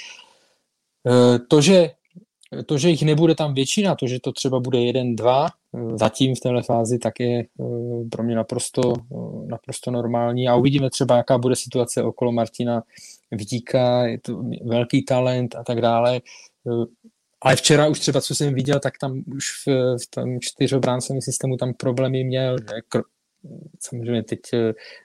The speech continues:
nemluvím o té nádherné přihrávce, kterou dal. Takže uvidíme, jak mu bude sedět tady ten, tady ten systém, jak si na to rychle, jak si na to rychle zvykne,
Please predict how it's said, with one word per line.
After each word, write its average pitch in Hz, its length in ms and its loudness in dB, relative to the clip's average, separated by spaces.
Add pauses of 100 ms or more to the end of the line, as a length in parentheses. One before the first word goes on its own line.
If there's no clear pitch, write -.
nemluvím 113 400 0
o 113 40 0
té 117 120 -2
nádherné 113 420 0
přihrávce, 127 500 -2
kterou 110 300 -4
dal. 107 140 -2
Takže 110 200 2
uvidíme, 135 280 4
jak 127 100 2
mu 131 160 0
bude 131 240 -2
sedět 123 400 -2
tady 123 160 0
ten, 127 220 -4 (440)
tady 120 160 -6
ten 123 140 -4
systém, 135 520 0 (1400)
jak 117 180 -6
si - 100 0
na 123 100 4
to 127 120 0
rychle, 123 340 2
jak 117 140 -6
si - 120 -6
na 117 100 -2
to 123 120 -4
rychle 120 220 -2
zvykne, 123 380 0